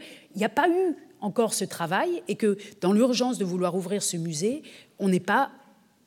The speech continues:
on n'est pas au point, en fait, sur, euh, les, euh, les techniques, euh, de muséologie actuelles. Et ce qui est intéressant dans cette préface, donc c'est une sorte d'excuse en quelque sorte, on a mélangé, c'est, c'est mieux comme ça, on verra plus tard.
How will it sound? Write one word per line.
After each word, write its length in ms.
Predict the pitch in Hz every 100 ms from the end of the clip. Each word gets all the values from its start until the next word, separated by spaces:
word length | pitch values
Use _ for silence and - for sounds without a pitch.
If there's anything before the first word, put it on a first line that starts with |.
| _ - - _ _ -
on 60 |
n'est 80 | 190
pas 160 | 185 240
au 100 | 196
point, 420 | - 208 240 269
en 60 | 185
fait, 280 | - 226
sur, 360 | - - 220 - 170
euh, 100 | 175
les, 280 | 170 151 - - - - -
euh, 80 | 175
les 100 | 170
techniques, 600 | 170 202 190 202 196 - _ - _ -
euh, 460 | 175 156 151 143 - - _ _ - _ -
de 120 | 185
muséologie 840 | 185 175 175 160 160 143 202 240 - - 196
actuelles. 560 | - - 147 135 123 - _ - - _ _ _ _ -
Et 80 |
ce 80 | 214
qui 100 | -
est 100 | 220
intéressant 460 | 415 247 202 190 196
dans 100 | 170
cette 160 | 180
préface, 280 | - 233 330
donc 160 | 240 214
c'est 80 | 226
une 80 |
sorte 240 | 202 185 175
d'excuse 520 | 214 - - 330 311
en 100 | 196
quelque 240 | 190 175
sorte, 340 | 180 269 320 202
on 120 | 180
a 60 | 175
mélangé, 640 | 175 170 170 160 196 214
c'est, 180 | 202 175
c'est 240 | - -
mieux 140 | 170 170
comme 160 | 170
ça, 140 | 185 208
on 40 |
verra 220 | 170 156
plus 160 | - 170
tard. 340 | 208 269 311